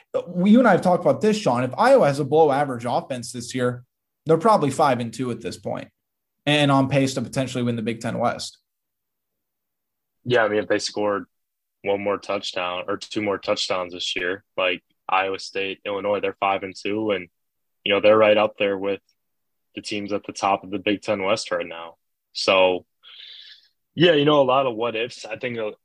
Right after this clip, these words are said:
Speaker 2: coming into the year that, I mean, people expected Iowa or Michigan and Ohio State to be losses, but I think the way that Iowa lost in both of those games makes it sting even more. And you mentioned it too. I mean,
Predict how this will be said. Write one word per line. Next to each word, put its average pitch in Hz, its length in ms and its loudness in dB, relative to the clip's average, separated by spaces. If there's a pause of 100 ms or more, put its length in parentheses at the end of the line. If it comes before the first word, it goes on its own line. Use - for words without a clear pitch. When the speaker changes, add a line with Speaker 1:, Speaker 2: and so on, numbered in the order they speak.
Speaker 2:
coming 123 260 -6
into 120 240 -4
the 120 120 -2
year 123 340 6
that, 107 380 2 (1300)
I 131 40 -10
mean, 113 240 -6
people 107 280 0
expected 107 480 2
Iowa 107 520 2
or 107 300 0 (260)
Michigan 113 460 -4
and 107 140 -2
Ohio 104 340 0
State 104 320 -8
to - 80 -20
be 104 80 -6
losses, 98 580 -4
but 98 300 0 (640)
I 107 80 2
think 110 220 0
the 107 100 0
way 101 300 2
that 98 280 -2
Iowa 98 360 -2
lost 95 600 -4
in 95 140 -14
both 101 240 -4
of 95 80 -10
those 95 240 -6
games 95 560 -4
makes 98 240 -4
it 98 100 -8
sting 101 260 -2
even 101 240 -2
more. 107 240 4
And 90 120 -4
you 98 100 -4
mentioned 104 340 0
it 98 120 -6
too. 104 180 0
I 95 120 0
mean, 90 300 -10